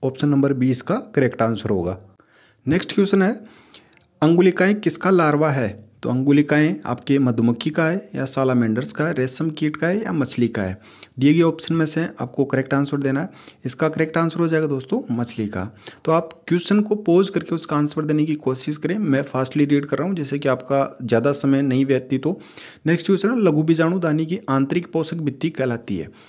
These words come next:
ऑप्शन ए है एंडोथेशियम या अंतस्चोल, टेपिटम या मध्य परतें। तो इसका करेक्ट आंसर हो जाएगा अपने टेपिटम, ऑप्शन नंबर सी इसका करेक्ट आंसर होगा। नेक्स्ट क्वेश्चन है,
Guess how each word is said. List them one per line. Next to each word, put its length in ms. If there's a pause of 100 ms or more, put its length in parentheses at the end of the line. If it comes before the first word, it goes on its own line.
(280)
ऑप्शन 280
ए 120
है 260
एंडोथेशियम 800 (360)
या 120 (100)
अंतस्चोल, 680 (180)
टेपिटम 540
या 120
मध्य 340
परतें। 320 (380)
तो 60
इसका 260
करेक्ट 300
आंसर 220
हो 100
जाएगा 420 (300)
अपने 300
टेपिटम, 500
ऑप्शन 300
नंबर 200
सी 160
इसका 260
करेक्ट 300
आंसर 240
होगा। 260 (440)
नेक्स्ट 240
क्वेश्चन 300
है, 200